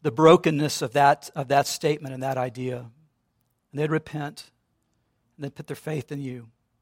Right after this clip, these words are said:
Father, thank you for your love. Thank you for the ongoing, um, memorial that we have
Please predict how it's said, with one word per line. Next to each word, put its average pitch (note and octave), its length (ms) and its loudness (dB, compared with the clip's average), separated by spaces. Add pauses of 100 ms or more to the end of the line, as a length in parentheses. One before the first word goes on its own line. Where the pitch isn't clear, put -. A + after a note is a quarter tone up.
(680)
Father, D#3+ 160 4
thank D#3 240 0
you F3 80 -6
for E3 140 -8
your E3 80 2
love. C3+ 340 0 (100)
Thank F3 220 -4
you E3+ 80 -4
for D3+ 400 2 (300)
the D3+ 100 2
ongoing, E3 760 4
um, C#3+ 460 -6 (540)
memorial F3+ 440 8
that F#3 100 4
we F3 140 4
have B2+ 580 -4